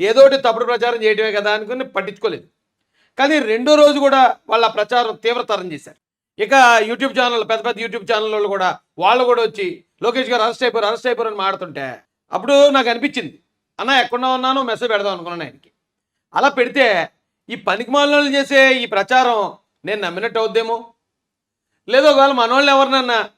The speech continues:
"అన్న లోకేష్ గారు ఎక్కడ ఉన్నారని?" అడిగితే ఒకవేళ రాజకీయాన్ని ఇలాగ అనుకుంటాడేమో, అలా అనుకుంటారేమో కదా. ఈ రెండో రోజు కూడా ప్రచారం చేసేటప్పటికి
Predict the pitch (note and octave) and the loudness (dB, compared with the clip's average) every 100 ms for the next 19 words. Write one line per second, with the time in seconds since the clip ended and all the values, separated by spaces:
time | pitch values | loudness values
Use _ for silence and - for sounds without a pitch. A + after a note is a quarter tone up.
0 | _ _ - A3 B3+ G3+ G3 A3+ A#3+ A#3+ | _ _ -6 0 0 0 -4 -4 -2 -2
1 | A#3+ A#3+ B3 B3 G#3+ A#3 A#3+ G3 - - | -2 -4 -4 -4 -6 -4 -2 -2 -2 -12
2 | _ _ _ _ F3 A3+ F3 C#3 D#3+ A3 | _ _ _ _ -2 0 0 -4 -4 -6
3 | A3 G#3 G3+ F#3+ G#3+ A#3 A#3+ A#3+ G3+ G3+ | -4 -4 -4 -4 -4 -2 -2 0 0 -2
4 | G3 A3+ A#3+ A#3+ A#3+ A3 - G3 A3 D#3 | -2 -4 -2 -2 -2 -6 -8 -6 -4 -6
5 | - _ _ _ _ _ _ A3+ A#3 A#3 | -10 _ _ _ _ _ _ -4 -2 2
6 | D4+ D#4+ D#4+ D4+ D4+ C#4+ C4 C4+ C4+ B3+ | 4 4 4 4 2 2 2 2 2 0
7 | A3+ G3 F#3 F3 F3+ A#3+ B3 | -4 -2 -6 -6 -4 -2 -2